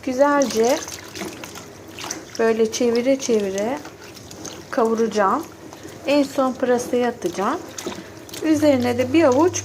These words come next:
pirinç dökeceğim. Ondan sonra çok güzel bir besleyici, faydalı pırasa yemeği yemiş olacağız. Bunu da güzelce yıkayacağız. Şöyle. Çok faydalı.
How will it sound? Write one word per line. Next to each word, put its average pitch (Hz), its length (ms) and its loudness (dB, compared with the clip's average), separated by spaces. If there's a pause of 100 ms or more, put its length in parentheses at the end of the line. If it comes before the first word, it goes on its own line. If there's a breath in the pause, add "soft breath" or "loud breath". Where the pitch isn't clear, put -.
pirinç 254 520 0 (300)
dökeceğim. 180 460 -2 (340)
Ondan 233 340 2
sonra 226 240 -4
çok 247 260 -2
güzel 190 340 0 (100)
bir 262 120 2 (540 loud breath)
besleyici, 226 680 2
faydalı 202 800 4 (1300 loud breath)
pırasa 240 360 2
yemeği 202 400 2
yemiş 254 360 0
olacağız. 196 680 0 (300)
Bunu 214 220 -2
da 202 60 2
güzelce 190 560 0
yıkayacağız. 180 1000 0 (400)
Şöyle. 165 540 -2 (840 loud breath)
Çok 247 220 2
faydalı. 170 580 2